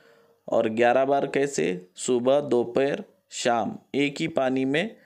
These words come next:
ग्यारह ग्यारह बार पानी पढ़ते रहना है आपको, ठीक है। सुबह एक बार पढ़ के फूंक मार लोगे, शाम, अ, दोपहर को और एक बार शाम को, इस तरह। और वो जो पानी है,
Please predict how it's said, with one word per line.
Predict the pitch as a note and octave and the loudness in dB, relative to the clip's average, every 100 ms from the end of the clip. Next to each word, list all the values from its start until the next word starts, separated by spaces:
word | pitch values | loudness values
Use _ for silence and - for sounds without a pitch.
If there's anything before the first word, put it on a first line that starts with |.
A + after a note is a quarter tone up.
| _ _ _ - | _ _ _ -2
ग्यारह | A#2+ A#2+ B2+ | 2 4 2
ग्यारह | C3 B2+ B2+ | 2 4 4
बार | B2+ C3 C#3 | 4 2 2
पानी | - A#2 A#2+ D#3+ G3+ _ _ _ - | 0 0 0 -2 -8 _ _ _ 0
पढ़ते | B2+ C3 B2+ B2+ | 2 2 0 2
रहना | A#2 A2 | 2 0
है | G#2 | 0
आपको, | F#2+ F#2 - - - _ | -2 -4 -8 -10 -10 _
ठीक | - C3+ E3 | -10 -8 -4
है। | C#3+ | -6
सुबह | - B2 B2+ | -2 0 2
एक | C3 B2+ | 2 2
बार | C3 | 0
पढ़ | B2+ B2+ B2+ | 2 0 0
के | B2 C3 | -2 -4
फूंक | - B2 C3+ | -4 -4 -2
मार | B2+ B2 | 0 2
लोगे, | B2+ C3+ C3+ D3 | 2 0 0 -4
शाम, | D3 A#2 A#2 A#2 | -2 0 0 -4
अ, | A#2 A2+ G#2+ | -2 0 0
दोपहर | A2 A2 A2+ C3+ | 2 0 2 0
को | C3+ D#3+ D#3 | 0 0 0
और | C3+ - - | 0 -4 -4
एक | A#2+ A#2+ | -4 0
बार | B2+ C#3+ - - | -2 -2 -6 -10
शाम | - B2 G#2+ F#2+ | -2 0 0 -4
को, | - F#2+ - - - - | -6 -10 -12 -20 -20 -6
इस | B2+ - | -6 -2
तरह। | G2+ F#2+ - _ - - _ _ _ _ _ _ _ _ _ _ | -2 -4 -6 _ -20 -20 _ _ _ _ _ _ _ _ _ _
और | A2 A#2+ B2 B2+ B2+ - - _ _ _ _ _ _ _ _ _ _ | -2 0 0 0 -2 -2 -8 _ _ _ _ _ _ _ _ _ _
वो | C3 C#3 C#3+ | -2 0 2
जो | D3 | 0
पानी | C#3+ B2+ A#2+ C#3 D#3+ | -2 -2 -2 -2 -2
है, | D#3+ E3+ - | -2 -2 -4